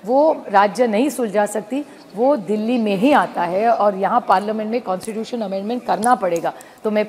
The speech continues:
फिर बड़ी विनम्रता से इस सरकार को कह रही हूँ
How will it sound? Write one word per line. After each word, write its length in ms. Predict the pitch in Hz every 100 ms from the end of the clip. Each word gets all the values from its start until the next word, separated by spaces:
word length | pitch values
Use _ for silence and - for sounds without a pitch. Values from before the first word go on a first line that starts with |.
| -
फिर 200 | 269 330
बड़ी 500 | 185 - 208 214 339
विनम्रता 640 | 262 277 247 208 202 196
से 260 | 175 220 247 - - - 202 202
इस 140 | 226 214
सरकार 440 | 220 196 208 214
को 140 | 220
कह 240 | 220 196 202
रही 220 | 202 208
हूँ 180 | 208